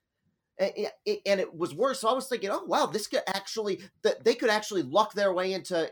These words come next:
into a victory here. Maybe they're catching the breaks." And, uh, to me, the, the turning point of that game, not to say it was ever in doubt, because Ohio State, clearly,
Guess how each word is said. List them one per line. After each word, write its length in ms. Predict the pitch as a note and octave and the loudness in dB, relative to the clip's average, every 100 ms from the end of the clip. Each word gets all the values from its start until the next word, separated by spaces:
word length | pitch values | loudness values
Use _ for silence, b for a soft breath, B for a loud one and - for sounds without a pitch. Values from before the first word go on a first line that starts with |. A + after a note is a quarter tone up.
| F3 | -6
into 200 | E3 F3 | -4 -2
a 40 | |
victory 320 | F3 A3 E3+ | -2 -2 -2
here. 120 | C#3 A2+ | -4 0
Maybe 260 | D#3+ A#3 | 0 2
they're 120 | A#3 | 0
catching 320 | - G#3+ A3+ F#3+ | 0 -4 -4 -6
the 80 | |
breaks." 460 | D3 F#3+ F#3 - - B F#3+ B | -2 2 2 0 -14 B -20 B
And, 280 | G#3+ F#3+ F3 - | 0 2 0 -2
uh, 60 | F#3 - _ - | -4 -4 _ -4
to 120 | G#3+ | -2
me, 480 | G3+ B3 F3+ D3 _ _ _ _ | -2 -4 -4 -8 _ _ _ _
the, 280 | G3 F#3+ - - | -8 -6 -8 -10
the 160 | - - | -10 -10
turning 540 | - A3+ C4 D4+ B3 | -8 -2 0 0 -4
point 400 | - A3+ A3+ G#3 - | -2 2 2 2 0
of 180 | F#3 | 2
that 260 | E3 E3 B2+ | 2 2 0
game, 260 | A#2 G#2 - _ _ _ _ _ _ | -6 -8 -16 _ _ _ _ _ _
not 220 | A#3 C#4+ | 0 0
to 80 | C4+ | -2
say 180 | - G#3 | -2 0
it 80 | F3+ | 0
was 120 | E3+ | 0
ever 200 | E3+ D3+ | 0 0
in 80 | C3 | 0
doubt, 240 | C3 C3+ | 0 0
because 200 | C#3+ D3 D3 | -2 -4 0
Ohio 240 | D3+ D3 | 2 0
State, 400 | - C#3+ C3+ - _ _ _ - | 0 -2 -4 -6 _ _ _ 2
clearly, 500 | C#4 A#3 C#3+ C#3+ | 6 6 4 -2